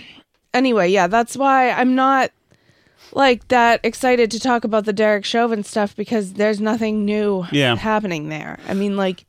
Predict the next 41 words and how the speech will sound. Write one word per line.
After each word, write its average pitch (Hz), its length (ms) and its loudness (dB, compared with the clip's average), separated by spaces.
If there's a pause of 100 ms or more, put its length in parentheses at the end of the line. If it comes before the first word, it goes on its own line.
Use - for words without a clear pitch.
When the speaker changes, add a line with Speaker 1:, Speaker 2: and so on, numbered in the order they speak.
(800)
Speaker 1:
I, 247 220 2 (360)
I 226 80 4
assume 247 360 -2
the 262 80 -2
case 220 300 -2
is 214 120 -10
gonna 214 160 -4
be 202 140 -4
appealed 196 460 -4
and 277 180 -6
stuff. - 500 -4 (1500)
Speaker 2:
Um, 180 420 2 (260)
I 196 140 0
assume 208 360 -2
so, 208 200 0
that 175 140 -6
that's 175 220 -2
gonna 185 160 -4
happen. 185 440 -4
I 156 80 -6
mean, 156 180 -4
who 165 160 -6
knows? 151 420 -6 (380)
Who 220 80 -6
knows? 143 300 -2
I 165 80 -2
mean, 196 140 0
at 196 80 -6
some 302 200 -2
point, 180 300 -2 (400)
there 175 180 -2
needs 185 260 -2
to 175 40 -8
be 165 140 0
a 151 40 0
total 190 400 0
unraveling 143 680 0 (300)
of 135 180 -2
two 156 160 -2
thousand 110 560 -4
twenty. 101 320 -8